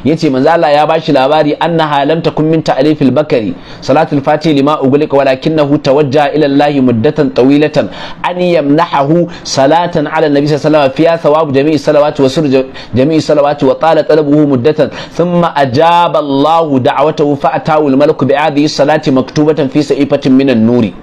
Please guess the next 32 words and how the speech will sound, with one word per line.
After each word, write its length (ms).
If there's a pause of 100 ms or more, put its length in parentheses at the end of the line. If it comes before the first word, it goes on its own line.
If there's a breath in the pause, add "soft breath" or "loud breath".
(1040)
Gashi 300
baba. 340 (2250 loud breath)
Baba 400
suka 260
ce 200
mala'ika 560
ne 160
ya 60
zo 180
da 60
ita, 220
baba 280
ka 160
zauna 420
wai 140
kake 320
gaya 240
mana, 260
ko 200
kunya 360
ba 160
ka 160
ji 160
baba. 380 (1300)
Wai 400 (180)
ta 120
Sayyidina 500
Ali 220
ce, 160 (180)
ina 300
aka 220
rubuta 360